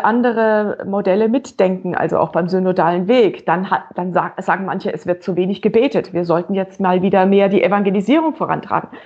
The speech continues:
Aber da wird auf verschiedenen Ebenen argumentiert und Dinge gegeneinander ausgespielt, die eigentlich nicht gegeneinander auszuspielen sind,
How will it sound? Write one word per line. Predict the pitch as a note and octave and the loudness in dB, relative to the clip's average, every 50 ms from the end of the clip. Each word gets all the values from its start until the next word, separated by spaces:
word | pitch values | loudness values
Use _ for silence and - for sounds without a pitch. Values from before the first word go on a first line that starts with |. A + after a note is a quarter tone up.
| - _ _ _ - | -20 _ _ _ -2
Aber | - A3 A3+ | 0 2 2
da | A3 A#3 A3 | 2 2 2
wird | C#4+ D4 - | 2 0 0
auf | - - | -4 -4
verschiedenen | C4 A#3+ - - C#4+ B3 A#3+ A#3 A3 | -4 -6 -4 -4 -4 -2 -2 -4 -4
Ebenen | - - B3 D#4+ C5 C5 G#4 A3+ E3+ D3 | -4 -2 0 2 2 2 2 0 -2 -2
argumentiert | - - D#3 F3 F3+ G3 F3+ F#3 E3+ E3+ - - G#3+ A3+ B3+ D4+ G4+ | 0 0 0 0 0 -4 -6 -8 -8 -10 -10 -6 -4 -2 -2 0 0
und | - A3 G3+ G3 - | -2 -4 -4 -2 -2
Dinge | A3 A3+ A#3 A#3+ B3+ C4 B3+ B3+ - - - - - - - - - _ - | -2 0 0 0 0 -2 -4 -8 -16 -20 -20 -20 -20 -20 -20 -20 -20 _ -10
gegeneinander | - - - G#3+ C#4+ D4+ C4+ A#3+ A3+ A3 G#3+ A3 G#3+ G3+ - | -4 0 2 2 4 4 4 4 4 4 4 4 4 4 4
ausgespielt, | A#2+ F#3 A#3 - - C4 - - - C#4 D4 D4 C#4+ | 4 2 0 0 -6 -10 -8 -4 -2 0 0 0 2
die | C4 A#3+ | 2 2
eigentlich | - A3 B3 B3 A#3+ A#3 - | 2 2 0 0 -2 -2 -2
nicht | B3+ C#4+ C#4 - - | -2 -2 -2 -2 -4
gegeneinander | C4 C4 C4 B3 A#3+ A#3 A#3 A#3 A3+ G#3+ | -4 0 0 0 2 2 2 2 2 2
auszuspielen | G#3+ A3+ A3+ - A#3 A3 - - A3 G3+ G3+ G3 F3+ - | 2 0 -2 -2 -6 -6 -4 -4 -2 -2 0 -2 -2 0
sind, | - D#4+ F#4 G3+ - - - | 2 2 2 2 -2 -4 -12